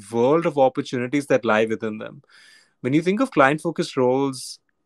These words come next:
even in India, but, you know, no one tells <laughs> you about them. I think it's not marketed as much as maybe an engineering or a product role. Uh, but in customer-oriented roles, there's a world of opportunity, right? There's, like, customer analytics, customer strategy, which is data-focused.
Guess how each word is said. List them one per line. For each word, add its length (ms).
even 240
in 120
India, 320
but, 240
you 100
know, 60
no 160
one 160
tells 360
<laughs> 40
you 120
about 240
them. 120
I 80
think 240
it's 140
not 160
marketed 480
as 180
much 300
as 160
maybe 440
an 200
engineering 640
or 80
a 60
product 500
role. 320
Uh, 320
but 200
in 160
customer-oriented 800
roles, 440
there's 180
a 80
world 340
of 100
opportunity, 680
right? 260
There's, 260
like, 280
customer 400
analytics, 840
customer 360
strategy, 520
which 140
is 100
data-focused. 840